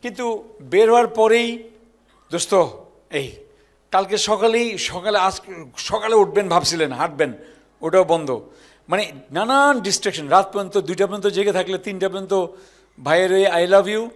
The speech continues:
তিন মিনিট সময়, নেক্সট", সুন্দর দেখাচ্ছে,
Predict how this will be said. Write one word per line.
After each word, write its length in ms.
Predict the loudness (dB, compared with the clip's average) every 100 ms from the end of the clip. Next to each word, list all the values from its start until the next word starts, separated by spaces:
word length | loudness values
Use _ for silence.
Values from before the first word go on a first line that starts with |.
| -20 _ _ _ _
তিন 140 | -8 -6
মিনিট 260 | -8 -6
সময়, 380 | -4 -4 -4 -6 -14 _ -20 _ -12
নেক্সট", 480 | -2 0 0 -2 -12 -16 -20 -18
সুন্দর 260 | -12 -10 -8
দেখাচ্ছে, 460 | -4 -2 -2 -4